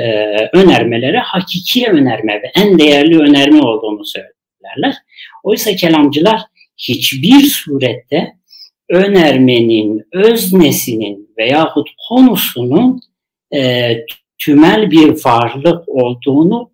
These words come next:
asla kabul etmezler. Niçin kabul etmezler? Çünkü eğer biz önermenin konusunu, e, tümel kabul eder isek ona yine tümel yüklemlerde bulunmuş oluruz.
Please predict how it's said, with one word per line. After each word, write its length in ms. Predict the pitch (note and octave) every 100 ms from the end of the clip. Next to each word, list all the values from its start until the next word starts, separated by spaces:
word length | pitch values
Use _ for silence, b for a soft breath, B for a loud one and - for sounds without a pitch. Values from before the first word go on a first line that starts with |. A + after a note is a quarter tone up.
| -
asla 540 | G#3 G#3+ - G#3+ A3 G#3+ -
kabul 260 | - D#3+
etmezler. 800 | B2+ G#2+ - G2+ F#2+ - B3 - b b b b -
Niçin 460 | D3 B3 B3+ F3 -
kabul 280 | B2+ B2
etmezler? 680 | A2+ - A2 B2 B3 C#4 - -
Çünkü 360 | - G#3+ G#3+
eğer 580 | D3 B2+ C#3+ G3 E3 B2+
biz 360 | D#3 D3+ - -
önermenin 1000 | C3 D3+ C#3+ C3+ C#3 C3 C3+ D3 C3 A2+ -
konusunu, 840 | F3 D#3+ - - A#2 A2+ F#2+ _ _ _ _ _ -
e, 280 | B2+ A#2 A2 A2 G#2+
tümel 380 | - C#3 D#3+ F3
kabul 400 | - C#3+ D#3+ D3+
eder 260 | C#3+ G3 G3
isek 440 | D#3 - G3+ G#3+ _ _ _ _
ona 260 | C#3 D3 E3
yine 400 | F3 F3 C3+ -
tümel 480 | C#3+ C#3+ D#3+ D#3+ D3+
yüklemlerde 840 | B2+ - C3 A#2+ A2+ A2 D#3+ F#3+
bulunmuş 460 | G#3 G#3 G3+ F#3 G3
oluruz. 500 | F#3+ G3+ A3+ -